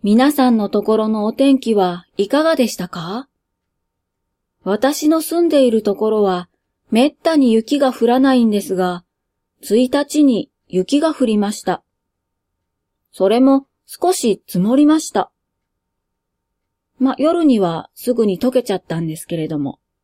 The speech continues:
今年はこれからまだまだ注意が必要っていうことなんでしょうか。こんなこと言ったら、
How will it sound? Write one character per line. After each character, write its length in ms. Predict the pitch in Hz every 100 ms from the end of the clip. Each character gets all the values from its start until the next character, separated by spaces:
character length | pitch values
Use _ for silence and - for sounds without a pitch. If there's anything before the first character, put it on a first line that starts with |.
| _ _ _ _ _ _ _ _ _ _ _ _ _ _ _ _ -
今 120 | 180
年 320 | 214 226 226
は 260 | 233 226 - _ _ _
こ 140 | - 196
れ 120 | 220
か 160 | 233 240
ら 160 | 247
ま 160 | 233 262
だ 140 | 285
ま 160 | 269 226
だ 160 | 202
注 280 | - 262 277
意 140 | 262 202
が 140 | 196
必 320 | 196 - 220
要 340 | 247 254 277 -
っ 180 | _
て 120 | - 302
い 60 |
う 100 | 311
こ 120 | 302
と 120 | 311 330
な 160 | 320
ん 40 | 277
で 80 |
し 140 | 247 233
ょ 60 |
う 40 | 220
か。 280 | 214 190 - _ _ _ _ _ _ _ _ _ _ _ _ _ _ _ _ _ _ _ _ _ _ _ _
こ 160 | 190
ん 60 | 202
な 100 | 254
こ 140 | 302
と 140 | 339 285
言 80 | 233
っ 20 |
た 200 | - 220
ら、 200 | 196